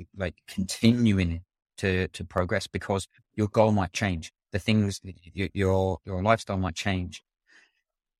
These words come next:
If the goalposts move. So it's identifying what you need to remove and then what things you need to change. I, I, I'm all about, like, habits. It's about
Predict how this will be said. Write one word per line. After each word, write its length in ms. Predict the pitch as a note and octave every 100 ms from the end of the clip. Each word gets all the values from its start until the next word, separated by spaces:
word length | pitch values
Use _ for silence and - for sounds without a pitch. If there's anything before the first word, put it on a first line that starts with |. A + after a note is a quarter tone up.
| -
If 120 | C3 -
the 140 | B2
goalposts 440 | A#2 B2 A2+ G#2 -
move. 360 | G2 F2+ - _ _ _ _ _
So 180 | - A#2
it's 120 | G2+
identifying 680 | G#2 A2 A#2+ G#2+ A2 G2 F#2+
what 240 | G#2+ B2 A#2
you 80 |
need 140 | A2+ G#2
to 80 | F#2+
remove 380 | F#2 F#2+ A#2+ -
and 120 | G2+ G2+
then 120 | G2
what 160 | A2+
things 200 | - A2
you 100 | G#2
need 200 | G2 F#2+
to 100 | F2+
change. 760 | F#2 - - G2 F#2 F#2 - - _
I, 100 | G#2 -
I, 60 | -
I'm 200 | A2+ A#2+
all 180 | B2 A#2
about, 260 | G#2+ G#2 F#2
like, 160 | -
habits. 640 | - A#2+ A2+ G2 - - - _ _ _ _
It's 220 | A2+ -
about 380 | G#2+ A2+ A2+